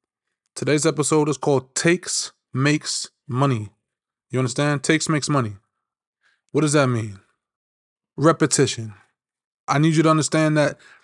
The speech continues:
sometimes you have to keep doing certain things over and over.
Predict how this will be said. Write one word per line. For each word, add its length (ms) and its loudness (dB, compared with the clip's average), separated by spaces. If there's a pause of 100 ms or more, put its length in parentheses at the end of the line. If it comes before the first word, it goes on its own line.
(380)
sometimes 540 2
you 80 2
have 120 2
to 80 -2
keep 460 -10
doing 260 0
certain 380 0
things 320 -2
over 340 0
and 120 -2
over. 340 0